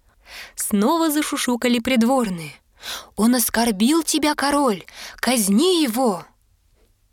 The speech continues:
Дуль-Дуль окинул взором окружающих его царедворцев.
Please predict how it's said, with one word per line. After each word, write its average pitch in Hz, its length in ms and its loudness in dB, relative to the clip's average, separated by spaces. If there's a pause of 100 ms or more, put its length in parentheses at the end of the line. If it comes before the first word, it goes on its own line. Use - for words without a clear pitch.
(840)
Дуль-Дуль 269 580 4 (160)
окинул 277 480 2
взором 233 560 2
окружающих 233 880 -2
его 208 240 0
царедворцев. 208 1000 -4